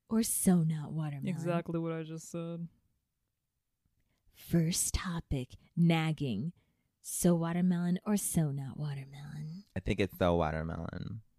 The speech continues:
Speaker 1: Really?
Speaker 2: You would.
Speaker 3: I do.
Speaker 1: 'Cause that's what you're best at.
Speaker 3: I'm saying that because that's what I knew you two would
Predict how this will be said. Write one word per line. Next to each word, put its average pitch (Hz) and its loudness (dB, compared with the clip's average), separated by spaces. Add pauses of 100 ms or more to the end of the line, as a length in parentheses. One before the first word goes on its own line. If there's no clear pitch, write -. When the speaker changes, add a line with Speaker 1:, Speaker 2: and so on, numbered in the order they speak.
(180)
Speaker 1:
Really? 165 -4
Speaker 2:
You 175 2
would. 151 0
Speaker 3:
I 165 2
do. 170 2
Speaker 1:
'Cause 254 0
that's 208 0
what 208 -6
you're 190 -4
best 180 -10
at. 147 -6 (260)
Speaker 3:
I'm 107 4
saying 147 2
that 117 6
because 110 0
that's 104 2
what 104 2
I 104 4
knew 104 2
you 98 2
two 95 -2
would 95 -4